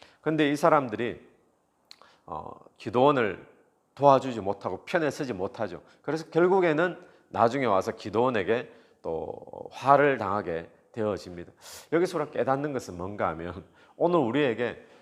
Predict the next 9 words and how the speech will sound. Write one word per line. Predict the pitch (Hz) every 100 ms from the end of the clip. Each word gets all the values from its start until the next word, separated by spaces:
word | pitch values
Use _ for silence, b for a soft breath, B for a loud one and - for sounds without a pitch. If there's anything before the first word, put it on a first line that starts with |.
| b
하나님의 | - 185 190 170 151 135 120
말씀에 | 90 104 - 123 110
대한 | 104 87 80
분별이 | - 165 147 107 101 - _
참 | - - - 180
중요하다라는 | - 147 156 139 165 127 90 87
것을 | 82 82
보게 | - 113 85
됩니다. | 76 -